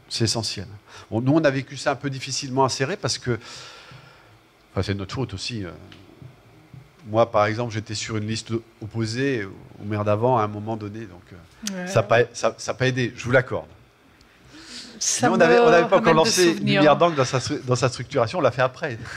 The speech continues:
Speaker 1: <laughs> J'avais pas pensé à ça. Mais, euh, sur un territoire, euh,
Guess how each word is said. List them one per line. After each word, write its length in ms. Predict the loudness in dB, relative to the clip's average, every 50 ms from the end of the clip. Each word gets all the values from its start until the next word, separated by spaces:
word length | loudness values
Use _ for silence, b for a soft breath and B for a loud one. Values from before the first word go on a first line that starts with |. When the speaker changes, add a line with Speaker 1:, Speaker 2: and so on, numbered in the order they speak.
| -16 -18 -20 -20
Speaker 1:
<laughs> 380 | -20 -20 -18 -20 -20 -16 -6
J'avais 220 | 0 4 4 4 4
pas 120 | 2 -2
pensé 300 | -2 -4 -6 -4 -2 -2
à 60 | -4
ça. 180 | -4 -6 -14 -16 -18 B B B B B B B B B B B B -16 -10 B B B B B B B B B B -6 B B B B B B B _ _ _ _ -20 -16 -10
Mais, 480 | -6 -2 2 4 6 8 8 6 6 4 2
euh, 400 | 4 6 8 8 6 6 4 0
sur 340 | -2 -6 -6 -4 0 2 4
un 80 | 4 4
territoire, 640 | 2 0 -2 -2 0 4 6 6 6 6 4 2 -2
euh, 460 | -2 -2 -4 -4 -6 -8 -10 -12 -12